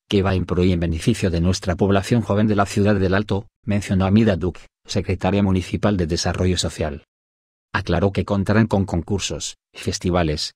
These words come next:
eventos deportivos, maratón de cocina, emprendimientos juveniles, campeonato de robótica y mucho más.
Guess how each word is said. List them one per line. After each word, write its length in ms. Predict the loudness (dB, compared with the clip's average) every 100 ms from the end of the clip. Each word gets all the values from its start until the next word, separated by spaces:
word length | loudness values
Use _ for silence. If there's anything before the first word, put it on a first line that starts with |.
| _ 0
eventos 380 | 2 2 2
deportivos, 800 | 0 -2 -4 -6 -10 -10 -16 -18 _ _
maratón 480 | 0 0 0 2 2
de 100 | 0
cocina, 500 | -2 -2 -4 -6 -14 _ -4
emprendimientos 760 | -2 2 2 4 2 2 0
juveniles, 680 | 2 4 4 0 -4 -8 -12 _
campeonato 600 | -4 -2 0 0 0 2
de 100 | 2
robótica 540 | 2 2 0 0 0 0
y 80 | 2
mucho 280 | 0 0
más. 380 | -2 -4 -10 -14